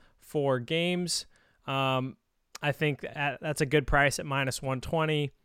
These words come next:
I just see, uh, I see the sets being close.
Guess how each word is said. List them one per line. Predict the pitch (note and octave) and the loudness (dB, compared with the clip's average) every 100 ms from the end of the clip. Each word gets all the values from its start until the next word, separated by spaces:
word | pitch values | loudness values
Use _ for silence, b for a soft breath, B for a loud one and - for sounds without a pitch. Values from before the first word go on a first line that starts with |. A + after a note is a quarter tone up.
| _ _ _ _ _ _ - - | _ _ _ _ _ _ -20 -4
I | A#2+ | 0
just | B2 C3 | 0 0
see, | - C3+ C3 | 0 2 2
uh, | B2+ B2 B2 | 2 4 2
I | - | 0
see | B2+ - D#3 | -4 -2 -2
the | C3 | 0
sets | - D3+ - | 0 2 0
being | - C#3 | -4 -4
close. | B2+ - C3+ A2 - - | -4 -2 -2 -4 -6 -10